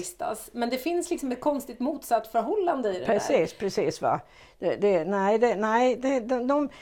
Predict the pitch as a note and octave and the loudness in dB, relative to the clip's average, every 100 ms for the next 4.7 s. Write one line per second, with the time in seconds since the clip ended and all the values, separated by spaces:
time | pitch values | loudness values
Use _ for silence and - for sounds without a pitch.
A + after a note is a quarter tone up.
0 | - B3+ A#3 C#4 - D#4+ D#4 C#4 C#4 B3 | -16 -6 0 2 4 4 4 4 4 2
1 | D#4 - A3 A3 G#3+ - G3+ A3+ G#3 D4 | 0 2 4 4 2 -12 -4 -2 0 0
2 | B3+ F3 E3+ F#2 D3 E2+ D3+ A3 - E3+ | 2 0 0 -4 -6 -8 -4 -4 -4 0
3 | F#3+ F#3 E4 F4+ G3+ F#3+ E3+ D3+ D3+ D3 | 2 4 2 2 -4 -4 -2 0 -2 -6
4 | E3+ D3+ D#3 E4+ F4+ - - | -6 -4 -2 -2 -4 -8 -10